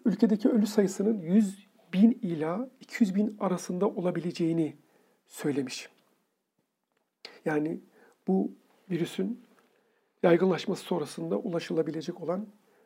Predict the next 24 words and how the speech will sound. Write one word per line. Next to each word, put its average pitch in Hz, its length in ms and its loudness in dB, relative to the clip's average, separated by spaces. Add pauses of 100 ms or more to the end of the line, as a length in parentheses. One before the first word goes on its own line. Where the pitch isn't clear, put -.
ölü 180 160 2
sayılarından 156 680 -4 (360)
bahsediyor. 151 600 -2 (1160)
Dün 269 260 12
itibarıyla, 170 1040 2 (560)
yani 147 160 -4
daha 170 180 4
doğrusu 226 180 2
şu - 200 0
an 247 100 6
itibarıyla 160 760 0 (100)
Amerika 190 380 -2
Birleşik 185 320 -4
Devletleri'nde 165 760 -6 (100)
hayatını 170 380 -2
kaybeden 170 340 -4
insanların 165 440 -6
sayısı 160 360 -8
iki 185 200 -12
bin 185 260 -10
dört 190 280 -8
yüz 202 320 -10
seksen 170 580 -8
dört. - 260 -8